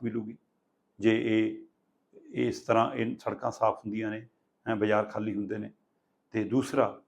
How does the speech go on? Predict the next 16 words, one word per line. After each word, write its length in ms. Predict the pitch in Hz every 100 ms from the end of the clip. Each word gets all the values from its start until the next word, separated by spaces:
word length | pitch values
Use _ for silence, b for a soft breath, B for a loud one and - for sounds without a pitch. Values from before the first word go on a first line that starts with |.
| _ _ _ _ _ -
ਜੋ 180 | 123
ਬੱਚਿਆਂ 380 | 127 107 - 127
ਨਾਲ 160 | 123 120
ਕੋਈ 300 | - 113 107 -
ਧੋਖਾ 280 | - -
ਹੋ 120 | 101 98
ਰਿਹਾ 120 | 101
ਹੋਊਗਾ, 240 | 101 92
ਉਹਨਾਂ 180 | 107 117
ਦੀ 60 | 101
ਜ਼ਿੰਦਗੀ 280 | 104 117
ਨਾਲ 120 | 107 104
ਖਿਲਵਾੜ 320 | 101 98 92
ਹੋ 120 | 87
ਰਿਹਾ 100 | 92
ਹੋਊਗਾ, 160 | 92